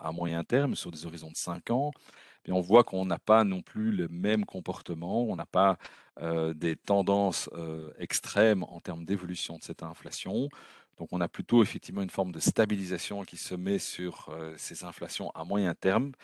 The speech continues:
Et nous espérons fortement que, euh, le pic de l'inflation puisse être atteint au premier trimestre de cette année-ci.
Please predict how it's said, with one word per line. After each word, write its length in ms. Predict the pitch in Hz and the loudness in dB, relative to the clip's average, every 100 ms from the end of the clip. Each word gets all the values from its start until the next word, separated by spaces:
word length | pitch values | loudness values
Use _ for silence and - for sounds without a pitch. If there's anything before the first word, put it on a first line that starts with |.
| - - - - - | -20 -20 -20 -20 -10
Et 40 | |
nous 160 | 90 90 | 0 2
espérons 400 | 90 98 90 104 | 4 4 6 6
fortement 640 | - - - 82 92 113 | 4 0 -4 0 4 4
que, 460 | - 98 98 98 98 | 4 4 6 6 6
euh, 540 | - 82 85 80 80 78 | 2 2 2 2 0 -4
le 160 | 78 | -8
pic 240 | 76 - 131 | -6 -2 0
de 120 | 98 | 2
l'inflation 760 | 90 87 87 - - 107 113 | 2 0 -4 -4 -2 0 0
puisse 280 | 101 98 - - | -2 -4 -6 -4
être 260 | 90 - | -4 -4
atteint 420 | - - 92 95 - | -10 -8 -4 -4 -2
au 140 | 90 | -4
premier 320 | 85 - 85 82 | -4 -4 -6 -6
trimestre 560 | - 85 87 - - | -10 -10 -10 -8 -10
de 80 | 80 | -10
cette 240 | - 87 | -6 -2
année-ci. 440 | 78 78 - 120 | -2 -2 0 0